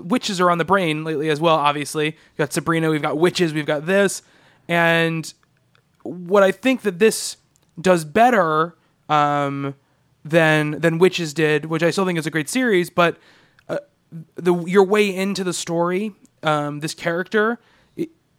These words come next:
you feel worse for this character than anyone in, in that other series, right? You, uh,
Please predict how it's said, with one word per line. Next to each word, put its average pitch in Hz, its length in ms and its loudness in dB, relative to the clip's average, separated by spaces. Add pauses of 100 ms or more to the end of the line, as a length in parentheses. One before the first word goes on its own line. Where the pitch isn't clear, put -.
(760)
you 190 320 -6
feel 214 500 2
worse 175 340 2
for 180 140 -4
this 165 180 -6
character 156 420 -4
than 151 160 -2
anyone 151 400 -4
in, 151 160 -8
in 151 200 -6
that 143 140 0
other 143 220 -4
series, 131 440 -10
right? 147 120 -6
You, 151 120 -2
uh, - 180 -6